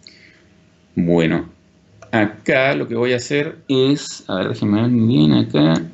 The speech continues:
Bueno, ataco ese alfil, y si saca el alfil, peón por C tres, y luego nos comeremos la torre.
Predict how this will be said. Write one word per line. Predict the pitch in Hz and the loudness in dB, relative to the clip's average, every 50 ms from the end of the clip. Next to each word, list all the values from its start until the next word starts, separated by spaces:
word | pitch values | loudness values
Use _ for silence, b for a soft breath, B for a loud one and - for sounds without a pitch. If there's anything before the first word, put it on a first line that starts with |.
| - - | -16 -14
Bueno, | - - - - - - - - - - - - - _ | -12 -10 -10 -10 -10 -12 -16 -20 -20 -20 -20 -20 -12 _
ataco | - 101 98 - - 139 135 131 - 156 151 - | -4 -4 -4 -2 -2 -2 0 2 2 0 2 2
ese | - 131 131 - - 139 139 147 - - - - _ _ _ b b b b b b b b b b - | 0 -2 -2 -2 -2 -2 -2 -2 -2 -6 -12 -20 _ _ _ b b b b b b b b b b -6
alfil, | - 95 98 98 - - 147 151 165 175 175 - - - - | -2 -2 -2 -2 0 -2 0 0 0 -2 -4 -6 -8 -10 -6
y | - 101 98 | -4 -4 -2
si | - - | -2 -4
saca | 104 - 135 127 135 | -2 0 0 2 2
el | 147 | 2
alfil, | 151 147 - 175 180 190 214 185 - | 2 0 2 2 0 0 0 -2 -4
peón | - 147 143 135 | -2 -2 -2 -2
por | - 151 143 | -2 -4 -4
C | - 139 | -4 -4
tres, | 127 147 160 170 185 202 202 - - | -2 -2 0 0 0 0 -2 -6 -4
y | - 127 | -2 0
luego | 123 127 139 143 147 | 2 4 4 4 4
nos | 147 143 143 | 4 2 0
comeremos | - 143 135 131 135 135 139 | 0 0 0 0 0 0 -2
la | 143 143 | 0 0
torre. | 156 151 147 160 180 190 190 | 0 -2 -2 -2 -4 -6 -8